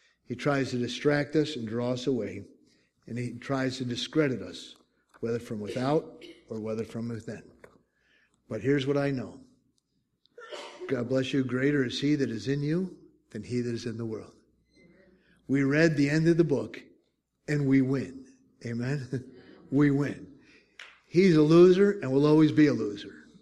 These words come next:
Right? He just doesn't know it. He's a sore loser, by the way, but he's a loser nonetheless.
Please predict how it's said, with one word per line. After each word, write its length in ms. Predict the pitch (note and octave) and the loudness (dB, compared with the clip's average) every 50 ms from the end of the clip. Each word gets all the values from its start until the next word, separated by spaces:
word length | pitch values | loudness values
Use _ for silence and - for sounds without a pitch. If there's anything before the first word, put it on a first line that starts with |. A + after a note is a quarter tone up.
| _ _ _ _ _ _ _ _ _ _ _ _ - | _ _ _ _ _ _ _ _ _ _ _ _ -6
Right? 380 | B2 C3+ E3 G#3+ C#4 C#4 - - - - - _ _ _ _ _ _ _ - - - - - - _ _ _ _ _ | 0 2 2 2 2 0 -4 -12 -18 -20 -20 _ _ _ _ _ _ _ -20 -20 -20 -20 -20 -20 _ _ _ _ _
He 160 | - E3+ F#3 | 0 2 2
just 220 | D#3+ C3+ B2+ - | 2 0 0 0
doesn't 260 | - C#3 C#3 C3+ D#3 D#3 | 0 0 0 2 0 0
know 140 | D3+ B2+ | 0 0
it. 80 | G#2+ G#2 | 0 0
He's 160 | E3+ A3 E3+ | 0 0 0
a 40 | B2 | -2
sore 300 | - - F3+ F#3 D#3 C#3+ | 0 2 4 6 6 6
loser, 300 | C3 B2+ - - - A#2 | 4 2 -2 -4 -6 -6
by 180 | A2 A2+ A2+ G#2+ | -6 -6 -6 -6
the 100 | G#2 G#2+ | -8 -6
way, 220 | A2+ B2+ C#3+ C#3+ - - - _ _ _ _ _ _ _ _ _ _ _ _ _ _ _ _ _ _ _ | -4 -4 -6 -6 -8 -18 -20 _ _ _ _ _ _ _ _ _ _ _ _ _ _ _ _ _ _ _
but 140 | _ B2 A#2 | _ -6 -6
he's 180 | A2+ A#2 A2 G#2 | -4 -6 -6 -4
a 60 | A#2+ | -2
loser 320 | A#2+ B2+ B2+ A#2+ A2 A#2+ | -2 0 0 0 0 -2
nonetheless. 640 | A#2 A2+ A2+ A2+ A2+ G#2+ G2 - - - - - - | -4 -4 -6 -8 -8 -10 -10 -12 -14 -16 -18 -20 -20